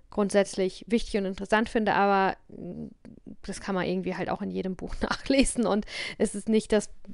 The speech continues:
was ich als die empowerndste Art für Zyklusachtsamkeit empfinde. Und, ähm, was ich dir hierzu jetzt auch noch mitgeben will, immer zum Thema Menstruation, ne? Nimm,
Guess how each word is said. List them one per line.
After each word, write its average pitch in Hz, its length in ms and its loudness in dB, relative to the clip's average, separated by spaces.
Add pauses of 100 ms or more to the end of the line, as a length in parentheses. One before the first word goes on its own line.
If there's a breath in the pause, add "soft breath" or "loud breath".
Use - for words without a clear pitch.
(100)
was 190 240 0
ich - 260 -2
als 190 240 -4 (680)
die 214 100 6
empowerndste 190 640 6
Art 175 320 -2 (260 soft breath)
für 196 300 2
Zyklusachtsamkeit 185 1080 0
empfinde. 196 640 4 (920 loud breath)
Und, 220 680 6
ähm, 202 560 4 (1080)
was 226 220 6
ich 220 80 0
dir 233 120 4
hierzu 330 260 8
jetzt 214 140 6
auch 202 80 4
noch 190 120 0
mitgeben 185 460 -2
will, 170 200 -2 (120)
immer 262 340 12 (180)
zum - 180 -12
Thema 180 340 -4
Menstruation, 180 720 -4
ne? 220 280 4 (160)
Nimm, 262 260 8